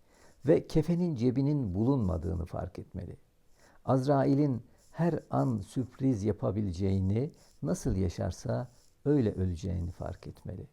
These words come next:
Ve ölmeden evvel ölebilmeli. Hayvanların yolda, kaldırımda, çöplükte ama kendisinin güzel hazırlanmış mükellef bir sofrada yemek yediğini fark etmeli.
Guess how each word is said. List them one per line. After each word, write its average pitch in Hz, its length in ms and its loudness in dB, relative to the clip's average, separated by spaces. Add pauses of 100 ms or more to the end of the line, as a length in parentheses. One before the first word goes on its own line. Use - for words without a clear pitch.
(1000)
Ve - 200 0
ölmeden 98 420 2
evvel 90 420 0
ölebilmeli. 92 680 -4 (800)
Hayvanların 147 640 4
yolda, 120 500 2
kaldırımda, 120 680 2
çöplükte 143 800 0 (480)
ama 127 420 -2 (1040)
kendisinin 107 760 -2 (320)
güzel 113 320 2
hazırlanmış 90 760 -2
mükellef 98 640 -2 (240)
bir 95 260 -2
sofrada 92 500 -8
yemek 92 480 -6
yediğini 98 380 -6
fark - 320 -14
etmeli. - 300 -20